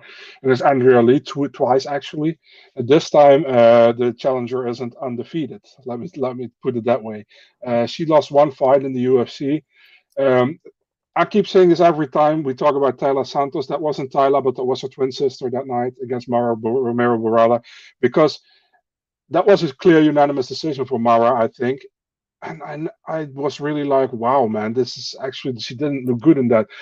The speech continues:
Then she completely took over against Molly McCann, and she looked amazing against Jillian Roberts, Robertson, in my opinion. So, and now fighting Modafferi. Um, listen, man, the Modafferi is always tough, always dangerous. Uh, she's, she's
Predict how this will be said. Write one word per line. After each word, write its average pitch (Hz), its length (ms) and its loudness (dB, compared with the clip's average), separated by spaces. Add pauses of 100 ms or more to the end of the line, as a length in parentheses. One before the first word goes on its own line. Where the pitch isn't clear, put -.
(240)
Then 151 160 6
she - 120 -4
completely 143 640 0 (300)
took - 160 -8
over 151 220 2
against 123 260 0
Molly 135 240 4
McCann, 131 360 2
and 127 80 -6
she - 120 -6
looked 143 220 -6 (240)
amazing 185 400 2
against 117 260 0
Jillian 135 340 2
Roberts, 135 460 2
Robertson, 165 420 0
in 104 60 -10
my 110 140 -8
opinion. 107 440 -8
So, 135 380 0 (400)
and 123 140 -4
now 156 160 4
fighting 135 420 0
Modafferi. 139 640 -2 (600)
Um, 123 460 -4 (400)
listen, 165 280 0
man, 139 180 0
the 135 60 -4
Modafferi 170 480 0
is - 120 -10 (120)
always 156 380 0
tough, 131 320 0
always 135 300 0
dangerous. 117 600 -2
Uh, 110 420 -4
she's, 131 200 -6
she's - 320 -4